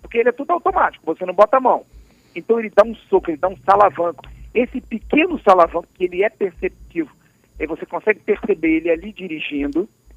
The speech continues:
e você consegue detectar que esse carro tá com problema de câmbio automático.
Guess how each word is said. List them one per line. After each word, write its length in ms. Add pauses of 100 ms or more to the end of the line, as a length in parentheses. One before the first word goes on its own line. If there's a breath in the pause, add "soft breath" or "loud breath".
(380)
e 20
você 340 (340)
consegue 380
detectar 480
que 80
esse 120
carro 180
tá 120
com 60
problema 320
de 100
câmbio 240
automático. 540